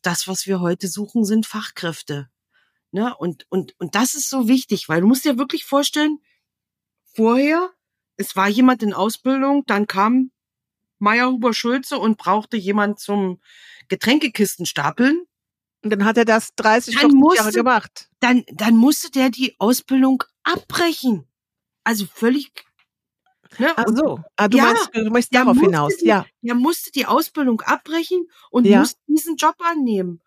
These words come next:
Speaker 1: und wusste nicht, kann ich meine Qualifikation dann weiter fortsetzen? In den meisten Fällen eben nicht. Und dann war wieder auf Anfang. Also das ist wirklich was, was mich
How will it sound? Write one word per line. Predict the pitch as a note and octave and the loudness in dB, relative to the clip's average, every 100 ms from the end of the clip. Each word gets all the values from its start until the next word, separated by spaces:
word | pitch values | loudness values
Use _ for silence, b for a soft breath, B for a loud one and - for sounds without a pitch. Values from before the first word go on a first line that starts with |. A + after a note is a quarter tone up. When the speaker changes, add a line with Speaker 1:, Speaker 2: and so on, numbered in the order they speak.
| b b | b b
Speaker 1:
und | A3+ G#3 F#3+ | -2 0 0
wusste | C#4 - G#3+ | -2 -2 0
nicht, | A3+ E4 - - _ _ | 2 0 -4 -18 _ _
kann | - G#3+ | -6 -4
ich | B3+ - | -4 -4
meine | G3+ A3 | -2 -2
Qualifikation | A3+ G#3 G#3+ G#3+ A3+ G#3+ G#3 - G#3 G3+ F#3 | -4 -4 -4 -4 -8 -8 -10 -8 -8 -6 -4
dann | F3+ E3 | -6 -6
weiter | E3+ E3+ D#3+ | -6 -8 -12
fortsetzen? | - C4 - D#4+ - C4+ | -10 -12 -10 -10 -8 -6
In | |
den | G#3+ F3 | -6 -6
meisten | D#3 D#3+ - A3 | -8 -10 -12 -12
Fällen | - G3+ G#3+ | -8 -6 -6
eben | - F3+ F#3 - | -6 -8 -8 -8
nicht. | D#4+ - _ b b b b | -8 -10 _ b b b b
Und | A3+ A#3+ | -2 2
dann | B3 | 2
war | G3 G3 A3 F#3+ | 2 0 -2 -2
wieder | A#3+ C4 A#3+ | 0 2 0
auf | C#4 - | -4 -6
Anfang. | C4 F4+ - F3+ C#3+ _ _ _ _ _ _ - | -8 -8 -10 -14 -14 _ _ _ _ _ _ -10
Also | G#3 G3 | -10 -8
das | A#3+ C4 C#4+ | -8 -8 -12
ist | - - A#3 | -12 -10 -6
wirklich | C#4 C#4 - | -6 -6 -4
was, | A#3 B3 - | -4 -4 -6
was | A3+ | -6
mich | A#3+ A#3 - | -4 -4 -8